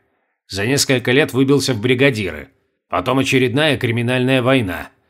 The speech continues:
Крестного отца убивают и начинают гонять остатки его воинства. Демченко успевает убежать в Новую Москву. Но там хватает своих бандитов.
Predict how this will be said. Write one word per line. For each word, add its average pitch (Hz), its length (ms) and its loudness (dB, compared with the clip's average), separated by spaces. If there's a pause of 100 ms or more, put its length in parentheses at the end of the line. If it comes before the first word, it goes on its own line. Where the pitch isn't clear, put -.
(180)
Крестного 131 460 0
отца 135 280 0
убивают 131 520 2
и 123 60 0
начинают 131 460 -2
гонять 131 320 2
остатки 123 440 -2
его 113 200 0
воинства. 101 600 -2 (680)
Демченко 127 520 0
успевает 120 540 -2
убежать 123 420 0
в 113 40 -2
Новую 131 300 2
Москву. 127 540 -2 (640)
Но 104 160 -6
там 135 200 0
хватает 131 540 0
своих 143 380 2
бандитов. 107 600 -6